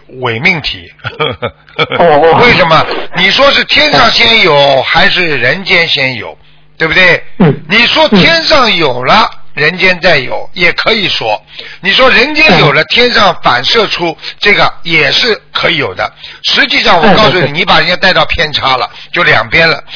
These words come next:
Speaker 2: 实际上我可以告诉你，
Speaker 1: 嗯。
Speaker 2: 人间可以有，天上会映照出。在天上有了，
Speaker 1: 嗯。
Speaker 2: 人间可以映照出，它是无，相互依赖生存的。
Speaker 1: 哦，相互依赖生存，明白了。
Speaker 2: 啊。
Speaker 1: 那，嗯，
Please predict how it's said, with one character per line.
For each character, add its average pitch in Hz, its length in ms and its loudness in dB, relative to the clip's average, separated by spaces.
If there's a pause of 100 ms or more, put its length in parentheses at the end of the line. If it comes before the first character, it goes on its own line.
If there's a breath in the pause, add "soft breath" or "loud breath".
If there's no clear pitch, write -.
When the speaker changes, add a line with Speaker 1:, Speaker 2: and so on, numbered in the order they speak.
(160 loud breath)
Speaker 2:
实 - 200 0
际 277 120 0
上 226 180 4
我 175 100 0
可 - 80 -2
以 233 60 2
告 233 220 4
诉 170 120 -2
你， 135 100 -4
Speaker 1:
嗯。 104 60 -10 (180 loud breath)
Speaker 2:
人 254 340 0
间 311 220 0
可 220 160 0
以 226 160 0
有， 135 340 2
天 185 200 0
上 175 200 2
会 156 180 0
映 175 220 -4
照 131 200 0
出。 120 300 -10 (640 loud breath)
在 269 200 2
天 269 340 2
上 277 180 2
有 160 180 2
了， 165 120 2
Speaker 1:
嗯。 - 340 -6
Speaker 2:
人 190 180 0
间 233 280 0
可 165 120 -4
以 151 60 -4
映 160 180 -6
照 123 200 -2
出， 107 220 -10 (200 loud breath)
它 190 120 -2
是 180 200 0 (540 loud breath)
无， 165 200 -4 (140)
相 233 420 0
互 208 360 -4
依 208 180 -2
赖 202 260 2 (300)
生 180 300 -4
存 110 220 -8
的。 110 120 -12 (1120)
Speaker 1:
哦， 143 360 4
相 180 200 4
互 175 80 4
依 156 100 4
赖 156 140 6
生 147 160 -4
存， 139 120 -6 (180)
明 156 200 4
白 151 140 4
了。 135 80 4
Speaker 2:
啊。 107 400 2
Speaker 1:
那， 180 480 0
嗯， 208 180 0